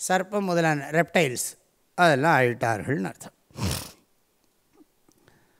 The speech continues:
அவர்கள் யாரெல்லாம் இந்த சாஸ்திர விஷயத்தை மீறினார்களோ அவர்களுக்கு இந்த மாதிரி பிறவிகள் ஏற்பட்டன,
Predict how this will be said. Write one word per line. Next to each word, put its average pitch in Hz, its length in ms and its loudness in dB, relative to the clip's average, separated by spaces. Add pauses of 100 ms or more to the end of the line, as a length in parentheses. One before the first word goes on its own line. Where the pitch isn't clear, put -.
(160)
அவர்கள் 175 400 4
யாரெல்லாம் 190 520 6
இந்த 185 320 0
சாஸ்திர 185 500 2
விஷயத்தை 185 500 -4
மீறினார்களோ 180 680 0
அவர்களுக்கு 175 680 4
இந்த 165 240 -2
மாதிரி 180 240 2
பிறவிகள் 170 580 0
ஏற்பட்டன, 160 960 -2